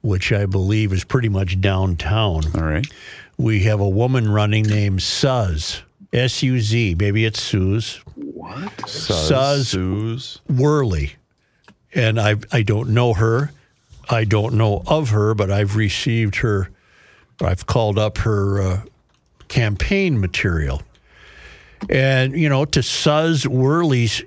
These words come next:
Speaker 1: credit, she's running.
Speaker 3: Yeah.
Speaker 2: On what's, what's her big platform?
Speaker 1: G Lers aren't running.
Speaker 2: That's a good point.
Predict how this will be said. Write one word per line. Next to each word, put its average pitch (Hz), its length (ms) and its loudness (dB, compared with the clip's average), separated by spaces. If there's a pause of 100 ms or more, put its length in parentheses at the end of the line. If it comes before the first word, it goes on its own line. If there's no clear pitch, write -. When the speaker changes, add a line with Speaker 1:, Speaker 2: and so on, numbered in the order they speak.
Speaker 1:
credit, 107 440 0 (320)
she's 190 360 2
running. 165 440 2 (1800)
Speaker 3:
Yeah. 101 260 -2
Speaker 2:
On 107 200 -2
what's, 160 260 -2
what's 220 260 0
her 196 120 2
big 120 480 -2
platform? - 260 4
Speaker 1:
G 226 220 4
Lers 185 280 4
aren't 196 280 2
running. 104 420 2
Speaker 2:
That's 107 280 2
a 170 40 -2
good 190 200 -2
point. 190 400 -4